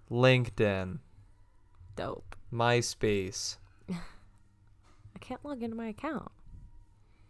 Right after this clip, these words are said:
Speaker 1: What, MySpace?
Speaker 2: Yeah.
Speaker 1: Strange.
Speaker 2: I've been locked out for, like, twelve years now.
Speaker 1: Bro, I was on it the other day. <laughs>
Speaker 2: It's so fucking annoying. I haven't been able to update.
Speaker 1: Yeah, thanks, guys, for listening. And, um, we're gonna try to do a weekly thing.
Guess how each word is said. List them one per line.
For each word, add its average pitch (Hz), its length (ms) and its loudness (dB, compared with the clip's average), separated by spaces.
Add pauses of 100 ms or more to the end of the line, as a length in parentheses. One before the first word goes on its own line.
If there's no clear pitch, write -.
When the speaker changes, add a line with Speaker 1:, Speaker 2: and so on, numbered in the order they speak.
(200)
Speaker 1:
What, 113 240 -2
MySpace? 135 480 -4 (220)
Speaker 2:
Yeah. 214 320 -6 (600)
Speaker 1:
Strange. 123 680 -4
Speaker 2:
I've 196 120 0
been 247 160 6
locked 247 240 2
out 262 120 4
for, - 120 2
like, 240 160 2
twelve 254 280 8
years 262 200 6
now. 180 240 0
Speaker 1:
Bro, 147 280 10
I - 20 12
was 113 140 8
on 123 200 4
it - 80 -2
the - 120 2 (300)
other - 80 -2 (180)
day. - 60 -
<laughs> - 60 -8 (1900)
Speaker 2:
It's - 160 -8
so 254 80 -2
fucking 269 340 2
annoying. 214 460 2 (100)
I 226 60 0
haven't 240 180 4
been 240 120 2
able 233 300 4
to - 80 -12
update. - 220 -2 (920)
Speaker 1:
Yeah, 131 220 10
thanks, 135 300 4
guys, 123 240 6
for 113 100 -2
listening. 110 600 0
And, 107 240 0
um, 104 460 0 (100)
we're 123 140 2
gonna 131 100 4
try 131 180 0
to 123 60 4
do 120 120 4
a 110 40 2
weekly 113 340 0
thing. 160 400 0